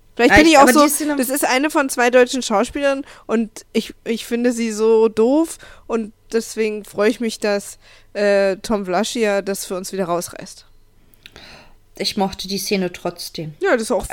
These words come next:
Speaker 2: es
Speaker 1: völlig
Speaker 2: gibt
Speaker 1: okay.
Speaker 2: andere, es gibt andere Szenen, da bin ich d'accord mit der allgemeinen, äh, Shay-Meinung. Aber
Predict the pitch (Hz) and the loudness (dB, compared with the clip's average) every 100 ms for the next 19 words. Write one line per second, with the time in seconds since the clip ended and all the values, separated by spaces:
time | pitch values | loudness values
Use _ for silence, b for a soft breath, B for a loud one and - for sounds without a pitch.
0 | 214 185 202 233 214 247 269 269 - 220 | 2 4 2 6 6 8 6 4 2 -6
1 | - 240 247 196 247 285 269 247 240 226 | -2 -2 0 0 0 -2 -2 -4 -2 0
2 | 208 208 220 - 214 208 - 214 233 220 | -2 -2 -6 -4 -2 -2 -2 0 2 0
3 | 208 - - 196 190 185 - 190 208 202 | -2 -6 -6 0 2 2 0 -2 -2 -4
4 | 190 190 190 180 - 185 185 - 180 202 | -4 -4 -8 -10 -10 -8 -8 -2 -2 -2
5 | 220 214 220 233 B B B B B _ | -2 -4 -6 -10 B B B B B _
6 | - 185 185 180 180 | -2 0 2 2 0